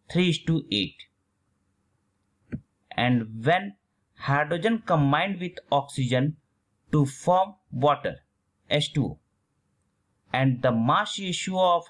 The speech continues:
hydrogen and oxygen in water is two is to sixteen, and the simple mass ratio of hydrogen and oxygen in water is one is to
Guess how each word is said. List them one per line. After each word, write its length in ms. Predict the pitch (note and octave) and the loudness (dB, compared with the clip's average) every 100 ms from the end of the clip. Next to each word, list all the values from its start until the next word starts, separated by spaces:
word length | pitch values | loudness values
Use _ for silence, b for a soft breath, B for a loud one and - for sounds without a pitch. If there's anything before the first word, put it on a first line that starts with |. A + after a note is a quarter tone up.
| - | -6
hydrogen 600 | D3+ D3+ C#3+ D#3+ F#3+ F#3+ | -2 -2 -2 -4 -4 -4
and 260 | - D3 C#3 - | -2 0 0 -2
oxygen 600 | C3 - D3+ D3 F3 - | -4 -4 -2 0 -2 -2
in 280 | C#3 C#3 A2+ | 2 2 2
water 420 | B2 C#3+ - G3 - _ | 2 2 2 0 0 _
is 300 | - C3+ - _ _ _ _ _ _ _ _ _ _ _ _ _ | -2 -2 -6 _ _ _ _ _ _ _ _ _ _ _ _ _
two 120 | G3+ | 2
is 180 | G#3+ F#3+ - | 2 2 0
to 280 | D3+ D3+ - _ _ - | 0 0 -6 _ _ -2
sixteen, 560 | D#3 D3+ D#3+ A#2+ - _ _ _ _ _ _ _ _ _ | -2 0 0 0 -4 _ _ _ _ _ _ _ _ _
and 300 | - B2+ B2 | -2 0 2
the 100 | C3 | 0
simple 540 | - - G3 G3 A3+ | -2 0 0 2 0
mass 360 | G#3 F#3 F3 - | 0 0 0 -2
ratio 580 | E3 D#3 - E3+ E3+ D#3 | -2 -4 -2 2 4 4
of 120 | D3+ - | 0 -10
hydrogen 580 | - D3+ C#3+ D3+ E3+ F3 | -4 -4 -4 -6 -6 -4
and 200 | C#3 C#3 C#3 | 0 0 0
oxygen 640 | C#3 C#3 - D3+ E3 F#3+ F#3 - | -2 -4 -4 -2 0 -2 -4 -2
in 340 | C#3+ C#3 A#2 | 2 0 -2
water 360 | B2+ C#3+ C#3+ G3 | 0 0 2 -2
is 320 | F3+ C3+ C3 - _ _ _ - | 0 -2 -2 -10 _ _ _ -10
one 280 | A#2 D3+ F3 | 0 0 0
is 160 | D3+ | -4
to 260 | - D3+ | -4 -6